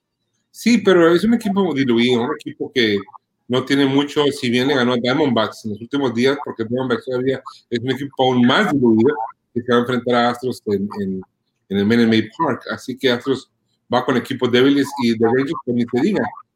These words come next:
tienen a muchos peloteros también en, en lesionados, y es un equipo que no tiene mucho picheo. Astros tiene que aprovecharse de esta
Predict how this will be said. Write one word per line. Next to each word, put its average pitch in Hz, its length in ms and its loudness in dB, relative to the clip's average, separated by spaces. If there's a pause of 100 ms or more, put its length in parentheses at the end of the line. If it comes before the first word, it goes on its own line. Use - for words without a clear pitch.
(160)
tienen 131 200 0
a 143 40 2
muchos 120 300 -2
peloteros 120 400 -4
también 120 300 0
en, 113 260 0
en 101 260 -2 (680)
lesionados, 123 760 0 (320)
y 107 220 2
es 107 120 -2
un 120 100 0
equipo 117 400 -2
que 107 180 0
no 110 140 -2
tiene 117 180 0
mucho 117 260 -2
picheo. 143 400 -6 (440)
Astros 120 280 -4
tiene 127 160 -4
que 127 80 -2
aprovecharse 120 600 0
de 113 100 4
esta 110 340 -2